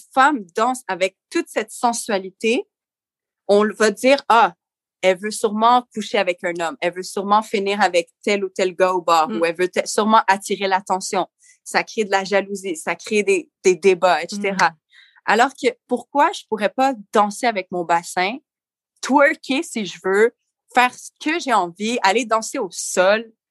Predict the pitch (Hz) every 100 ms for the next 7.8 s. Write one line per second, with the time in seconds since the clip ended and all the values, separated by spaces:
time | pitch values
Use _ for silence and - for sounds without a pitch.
0 | _ 196 170 160 _ _ _ _ _ -
1 | 175 277 226 175 190 190 214 233 247 190
2 | - 247 220 202 185 - 175 196 226 _
3 | _ _ _ _ _ 269 262 208 185 190
4 | 175 175 196 175 _ - 233 - 330 -
5 | 220 226 226 220 220 - 294 240 - 247
6 | 311 - 190 - 214 202 202 220 254 175
7 | 196 202 175 165 175 196 226